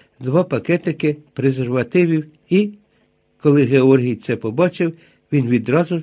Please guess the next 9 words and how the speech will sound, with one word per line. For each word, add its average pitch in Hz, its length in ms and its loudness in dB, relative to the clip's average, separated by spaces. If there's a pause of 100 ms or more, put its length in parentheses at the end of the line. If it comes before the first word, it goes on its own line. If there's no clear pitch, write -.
(160)
покинув 135 440 -2
дівчисько. 113 680 -6 (440)
Там 143 220 0
був 123 200 -4
шприц. - 520 -8 (640)
А 135 60 -2
вчителька 147 580 -2
української 143 580 -2
мови 165 360 0